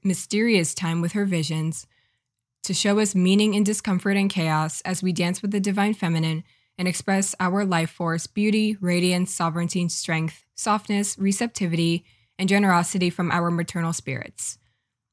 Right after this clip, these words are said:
I call on Peony to show us that there is kindness, beauty, and truth in all forms of creation. I call on Agape, unconditional love, the spirit of Rose, to show us how to be devoted to love and service,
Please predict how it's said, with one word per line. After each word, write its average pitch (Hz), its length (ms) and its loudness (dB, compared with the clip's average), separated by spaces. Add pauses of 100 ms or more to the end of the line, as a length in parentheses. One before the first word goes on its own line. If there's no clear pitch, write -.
(560)
I 196 60 -6
call 214 160 0
on 254 120 4
Peony 208 380 4
to 202 120 -2
show 180 280 2
us 180 180 0
that 175 140 -4
there 175 140 0
is 175 100 -2
kindness, 202 480 0
beauty, 185 320 2
and 190 120 2
truth 165 460 -2
in 175 120 -4
all 170 200 0
forms 170 320 -4
of 170 100 -8
creation. - 580 -10 (1700)
I 196 100 0
call 202 220 2
on 240 160 4 (140)
Agape, 175 640 0
unconditional 254 640 2
love, 180 340 2
the - 80 -4
spirit 185 340 -2
of 190 140 -2
Rose, - 360 -8
to 196 100 -4
show 196 240 0
us 196 160 2
how 190 120 2
to 185 80 2
be 185 140 2
devoted 180 520 2
to - 80 -4
love 175 260 0
and 208 140 2
service, 165 580 -4